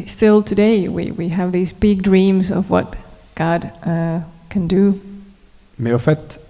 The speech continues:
Speaker 2: les résultats ne sont pas très importants.
Speaker 1: But actually, the outcome is not very important.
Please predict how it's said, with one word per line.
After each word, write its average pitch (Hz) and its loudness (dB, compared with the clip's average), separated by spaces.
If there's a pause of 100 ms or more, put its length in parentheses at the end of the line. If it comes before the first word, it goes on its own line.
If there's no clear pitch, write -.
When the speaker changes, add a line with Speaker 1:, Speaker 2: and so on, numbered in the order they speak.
(1000)
Speaker 2:
les 131 0
résultats 131 2
ne 131 0
sont 123 -4
pas - -6
très 120 -4
importants. 104 -2 (400)
Speaker 1:
But 214 -2
actually, 208 0
the 190 2
outcome 196 -2
is 185 -4
not 185 -4 (180)
very 180 -4
important. 175 -6